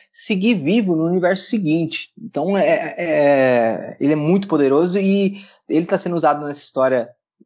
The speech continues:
pra contar o universo Marvel, por exemplo, é porque o Hickman teve a coragem de mexer com ele em Quarteto Fantástico e seguir mexendo desde então.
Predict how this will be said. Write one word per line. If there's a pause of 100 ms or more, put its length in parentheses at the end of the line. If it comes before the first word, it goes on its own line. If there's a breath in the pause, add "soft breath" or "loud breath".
pra
contar
o
universo
Marvel,
por
exemplo,
é
porque
o
Hickman (320 loud breath)
teve
a
coragem
de
mexer
com
ele
em
Quarteto
Fantástico
e
seguir
mexendo
desde
então.